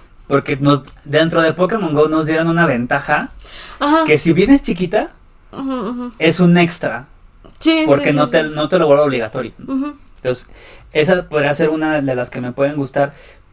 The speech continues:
Speaker 1: Pero también las, las especiales de caramelos, es decir, las que te piden cuatrocientos, por el nivel de los Pokémon que ne-, que necesitabas en su momento,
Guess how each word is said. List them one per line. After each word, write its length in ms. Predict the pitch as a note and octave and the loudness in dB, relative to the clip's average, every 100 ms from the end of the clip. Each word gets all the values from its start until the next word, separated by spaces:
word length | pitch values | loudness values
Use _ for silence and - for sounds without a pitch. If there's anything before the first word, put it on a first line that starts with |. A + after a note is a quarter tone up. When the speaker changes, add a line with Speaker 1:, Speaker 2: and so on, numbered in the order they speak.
| - - | -8 0
Speaker 1:
Pero 240 | G3+ G#3+ | 2 4
también 460 | A3 G#3+ G#3 G3+ E3 | 2 0 0 -2 -2
las, 460 | D3 C#3+ D3 C#3 C#3+ | 0 0 0 -6 -2
las 220 | C3+ - | 0 0
especiales 520 | C#3 C#3 C3+ D#3+ D#3 | -4 -4 0 0 2
de 80 | E3 | 0
caramelos, 480 | E3 F3 F#3 E3 E3+ | 2 2 2 -2 -4
es 40 | C3 | -6
decir, 160 | B2 | -8
las 140 | B2 - | -10 -8
que 80 | |
te 120 | B2 A#2 | -6 -4
piden 260 | C#3 C#3 | -2 0
cuatrocientos, 760 | C#3+ D3 D3+ F3 C#3+ C#3+ A#3+ - - - | 0 -2 -4 -4 -4 -4 -6 -14 -20 -14
por 180 | - C3+ | -4 0
el 160 | B2+ B2 | 0 0
nivel 320 | B2+ C3 D3+ | 2 2 2
de 60 | F3 | 0
los 120 | E3 | -2
Pokémon 460 | C3+ B2+ B2 C3 C3+ | -6 -8 -6 -6 -6
que 140 | C#3 | -8
ne-, 100 | C3 - | -10 -10
que 80 | B2+ | -6
necesitabas 600 | A#2 - C3 C#3 C3+ C#3 | -6 -6 -4 -2 0 -2
en 140 | A#2+ | -4
su 120 | A2+ | -6
momento, 480 | A2+ B2+ C3 D3+ F#3 | -6 -6 -6 -6 -8